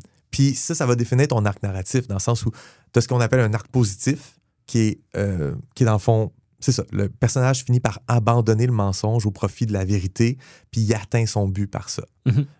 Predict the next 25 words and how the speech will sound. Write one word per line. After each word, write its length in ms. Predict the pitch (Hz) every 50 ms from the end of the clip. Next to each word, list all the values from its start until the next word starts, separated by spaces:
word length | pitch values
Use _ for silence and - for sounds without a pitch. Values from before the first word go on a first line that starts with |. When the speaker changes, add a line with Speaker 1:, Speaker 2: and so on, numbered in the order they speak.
| -
Speaker 1:
Un 200 | - 101 95 95 98
exemple 300 | 101 95 110 107 101 95
de 80 | 92
ça, 100 | - 117
euh, 560 | 113 113 - - _ _ _ _ _ - - 101
c'est 160 | - - -
la 80 | - 107
quête 300 | - - - - 101 95
la 80 | 101 98
plus 80 | - -
classique, 280 | - - 98 - - 104
mettons 220 | 104 104 107 107
Bilbo, 420 | 104 110 113 110 98 - - - - -
le 100 | 64 -
Hobbit. 320 | - - 101 98 - - _ - - _ _ _ - - -
Speaker 2:
Ok. 160 | 113 107 -
Speaker 1:
Et 260 | 123 110 104 101 98 - - - -
au 100 | 120 120
début, 480 | 117 131 120 104 110 117 113 113 113 - - _ _ _ _ -
Bilbo, 640 | 110 117 123 117 117 107 117 117 113 113 110 - - -
il 80 | 107
croit, 560 | - - - - - - 110 107 104 101 101 98 _ _ _ _ _ _ _ - -
euh, 460 | 104 101 98 95 95 95 95 98 98 - - -
que 380 | - - 107 101 101 101 98 90 _ _ _ _ -
ce, 180 | - - -